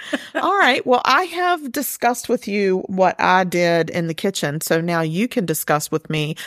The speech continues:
Speaker 2: the darkest, um, pits of hell for humanity.
Speaker 1: Okay. Well,
Speaker 2: <laughs>
Speaker 1: I kinda went in a little bit of a different direction this time
Speaker 2: Okay.
Speaker 1: because today, uh, there was a very big headline today
Speaker 2: Oh.
Speaker 1: in the news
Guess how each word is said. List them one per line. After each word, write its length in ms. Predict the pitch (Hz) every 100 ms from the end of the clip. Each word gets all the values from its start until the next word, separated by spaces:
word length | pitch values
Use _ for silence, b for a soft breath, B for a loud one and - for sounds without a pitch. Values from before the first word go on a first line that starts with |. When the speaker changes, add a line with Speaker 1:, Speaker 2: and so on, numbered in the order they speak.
| B
Speaker 2:
the 100 | 180
darkest, 880 | 160 180 175 175 - 156 151 - - B B B _
um, 220 | 160 156
pits 360 | 151 208 - -
of 100 | 165
hell 400 | - 170 156 151
for 200 | 147 156
humanity. 640 | 151 180 240 147 - - _ 330
Speaker 1:
Okay. 540 | 370 269 202 202 285 -
Well, 360 | 247 269 320 359 - 339
Speaker 2:
<laughs> 200 | - -
Speaker 1:
I 80 | 302
kinda 320 | - 392 392
went 200 | 349 320
in 40 |
a 60 | 277
little 260 | 262 285 285
bit 140 | 285
of 100 | 254
a 40 | 233
different 460 | 233 240 254 233
direction 640 | 220 214 214 - 220 208 -
this 240 | - 220 -
time 360 | 220 214 226
Speaker 2:
Okay. 120 | 247 240
Speaker 1:
because 680 | 381 240 240 240 240 -
today, 640 | - 240 262 269 277 277 - _ _
uh, 140 | - 220
there 160 | 233
was 120 | 233 220
a 40 |
very 320 | 190 240 254
big 180 | 269 302
headline 500 | - 359 359 185 170
today 420 | 160 175 170 160 -
Speaker 2:
Oh. 420 | 269 330 196 180 190
Speaker 1:
in 100 | 226
the 80 | 202
news 600 | 214 214 269 320 -